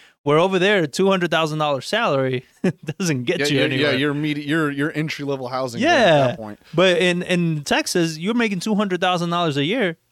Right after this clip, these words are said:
Speaker 1: You're gonna buy a pretty decent home for yourself.
Speaker 2: Yeah, you really can. And that's where, like, you, you see those things, and that's why they, like, like, where are people moving? What jobs are going there? 'Cause you always ask, like, "Yeah, but what jobs are coming? What jobs
Speaker 1: Yeah.
Speaker 2: are coming here?" But now it's like,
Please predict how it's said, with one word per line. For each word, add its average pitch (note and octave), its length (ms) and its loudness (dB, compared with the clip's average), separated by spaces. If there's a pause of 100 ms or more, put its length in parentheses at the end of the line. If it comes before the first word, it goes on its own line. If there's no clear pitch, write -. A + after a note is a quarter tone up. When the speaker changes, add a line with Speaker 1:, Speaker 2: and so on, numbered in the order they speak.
(680)
Speaker 1:
You're G4+ 120 -6
gonna F4+ 200 0
buy C4 180 2
a G#3 100 2
pretty G3 260 0
decent D3 380 -2
home C#3 160 -6
for B2+ 100 -6
yourself. A#2+ 300 -6
Speaker 2:
Yeah, G#2+ 120 -4 (320)
you D#3 100 -2
really F3+ 160 4
can. C#3+ 260 -2
And D3+ 220 0
that's D3 200 0
where, D3 200 4
like, C3+ 180 2 (560)
you, D#3 260 -2
you D3+ 140 -6
see E3+ 300 -4
those D3 260 -2
things, A#2 240 -6
and B2 80 -6
that's C3 180 -4
why C#3 180 0
they, C3+ 100 0
like, C3+ 260 -2
like, C3 280 -8 (880)
where F#3+ 260 4
are F#3+ 60 4
people F3+ 300 0
moving? D#3+ 400 0
What D3 180 0
jobs D#3 380 0
are E3 60 -2
going D#3+ 240 -2
there? C3+ 140 0
'Cause B2 180 -6
you D#3 60 0
always D#3 180 0
ask, D#3 160 -6
like, D3+ 120 -14
"Yeah, A3 140 -6
but E3 140 -12
what G3+ 120 -4
jobs E3+ 440 -6
are E3 40 -8
coming? C#3+ 280 -8
What E3+ 100 -2
jobs F#3 280 -6
Speaker 1:
Yeah. D3 140 0
Speaker 2:
are G#3+ 40 -2
coming E3 180 -2
here?" D3+ 120 -2
But C3+ 100 -4
now D3+ 160 0
it's E3 80 -6
like, C#3 180 -4